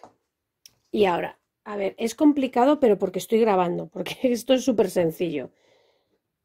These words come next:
Qué bien huele, de, de verdad.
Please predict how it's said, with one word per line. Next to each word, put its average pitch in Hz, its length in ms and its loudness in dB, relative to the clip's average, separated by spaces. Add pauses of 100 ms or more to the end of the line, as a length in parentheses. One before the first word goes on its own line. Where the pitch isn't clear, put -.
(1000)
Qué 202 120 0
bien 190 180 4 (100)
huele, 160 280 -8
de, 160 300 -10 (180)
de 190 120 -8
verdad. 190 400 -8